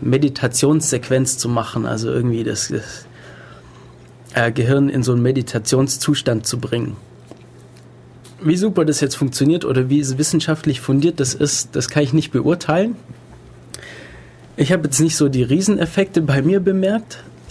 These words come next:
aber es <laughs> macht auf jeden Fall Spaß, äh, ja, solche Teile zu, und der hat lauter so coole Sachen. Im Hardware-Hacking-Bereich auf dem Kongress gibt's immer tolle Sachen. Äh, dann so Projekte wie der MakerBot.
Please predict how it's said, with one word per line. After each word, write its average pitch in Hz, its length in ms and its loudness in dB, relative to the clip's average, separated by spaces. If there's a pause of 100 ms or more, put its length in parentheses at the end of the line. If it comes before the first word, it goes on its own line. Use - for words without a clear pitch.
(100)
aber 139 360 4
es 123 180 0
<laughs> - 0 -
macht 151 400 2
auf 131 160 -2
jeden 143 180 0
Fall 123 160 0
Spaß, 123 560 0 (880)
äh, - 300 -2 (680)
ja, 117 220 -2
solche 127 320 -2
Teile 127 240 -2
zu, - 140 -4
und 156 180 0
der 147 240 2
hat 131 140 0
lauter 127 240 0
so 113 100 -2
coole 110 300 0
Sachen. - 340 -8 (880)
Im 120 160 -4
Hardware-Hacking-Bereich 123 1120 0 (400)
auf 120 200 -2
dem 120 120 -2
Kongress 123 580 -2 (400)
gibt's - 160 -12
immer 123 180 0
tolle 117 260 0
Sachen. 120 400 -6 (1000)
Äh, 110 280 -4 (180)
dann 117 80 -4
so 117 100 0
Projekte 127 420 -2
wie 123 60 2
der 120 100 2
MakerBot. 156 800 -2